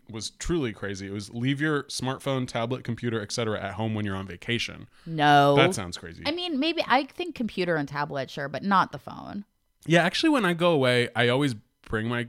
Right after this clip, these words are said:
Speaker 1: computer thinking I'm gonna, like, get work done, and then I, like, never
Speaker 2: Never
Speaker 1: use it.
Speaker 2: do. And it's always such a pain in the ass to
Speaker 1: Yeah.
Speaker 2: have.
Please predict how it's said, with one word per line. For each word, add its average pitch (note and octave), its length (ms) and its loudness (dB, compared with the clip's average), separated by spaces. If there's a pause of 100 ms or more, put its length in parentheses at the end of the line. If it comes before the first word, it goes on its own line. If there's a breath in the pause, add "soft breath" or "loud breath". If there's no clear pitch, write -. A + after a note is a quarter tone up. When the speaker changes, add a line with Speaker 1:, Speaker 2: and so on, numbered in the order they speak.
Speaker 1:
computer A#2+ 380 -2
thinking A2 380 -8
I'm G#2+ 120 -6
gonna, G#2 160 -6
like, G2 140 -8
get G2 140 -8
work F#2 200 -10
done, G2+ 180 -8
and F#2+ 100 -8
then F#2 60 -8
I, F2+ 120 -10
like, F2+ 160 -14
never F2+ 180 -10
Speaker 2:
Never C#3+ 200 -6
Speaker 1:
use D3 100 -8
it. - 40 -6
Speaker 2:
do. - 80 -6
And C#3+ 340 -6
it's G#3 120 -2
always A#3+ 200 0
such F3 200 -8
a D#3+ 40 -8
pain D3+ 220 -10
in C#3 60 -6
the C3 100 -8
ass C3 280 -10
to B2 80 -4
Speaker 1:
Yeah. G2 240 -2
Speaker 2:
have. C#3+ 120 -12